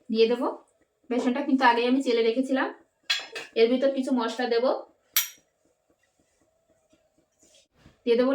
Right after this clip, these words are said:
লবণ, হলুদ গুঁড়ো, আর দিয়ে দেবো একটু লঙ্কা গুঁড়ো। এই শুকনো উপকরণগুলো কিন্তু খুব ভালোভাবে মিশিয়ে নেবো বেসনের সঙ্গে। আর চপের মেন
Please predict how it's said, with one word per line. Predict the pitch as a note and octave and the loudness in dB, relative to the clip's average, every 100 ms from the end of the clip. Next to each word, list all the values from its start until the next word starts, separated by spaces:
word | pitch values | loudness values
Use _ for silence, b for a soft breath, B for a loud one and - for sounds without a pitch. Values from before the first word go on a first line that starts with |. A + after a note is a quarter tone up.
| B3+ | 2
লবণ, | A3+ B3 D#4 - _ _ _ _ _ _ _ _ _ _ _ _ _ _ _ _ _ _ _ - - - _ - | 2 2 0 -6 _ _ _ _ _ _ _ _ _ _ _ _ _ _ _ _ _ _ _ -20 -20 -20 _ -4
হলুদ | A#3+ A#3+ A#3+ | 0 0 2
গুঁড়ো, | C4 C#4+ - _ _ _ _ _ _ _ _ - - - _ _ _ _ _ - | 2 2 -4 _ _ _ _ _ _ _ _ -14 -14 -18 _ _ _ _ _ -6
আর | G#3+ | -4
দিয়ে | A#3 A#3 | 0 2
দেবো | B3 G4 - | 0 -2 -8
একটু | C4 D4 | -6 -2
লঙ্কা | A3+ A3+ F#3+ | -2 -2 -4
গুঁড়ো। | F3 - - _ _ _ _ _ _ _ _ _ _ _ _ - - B3 | -6 -8 -14 _ _ _ _ _ _ _ _ _ _ _ _ -20 -2 0
এই | B3+ | 0
শুকনো | C4 C#4 C4+ | 2 0 2
উপকরণগুলো | B3+ C4 C4+ C4+ C4+ | 2 2 2 2 2
কিন্তু | C4+ D#4 | -2 -2
খুব | C4 | -2
ভালোভাবে | A#3+ A#3+ C4+ B3+ | 0 0 0 0
মিশিয়ে | B3+ B3+ | 0 0
নেবো | C4 C4+ | 2 0
বেসনের | A3+ B3+ C#4 | 0 -2 -2
সঙ্গে। | C#4 C#4 A4 B B B B - | -2 -2 -4 B B B B -6
আর | C4+ | -2
চপের | A#3+ C4+ B3+ | 0 2 2
মেন | A#3+ | 0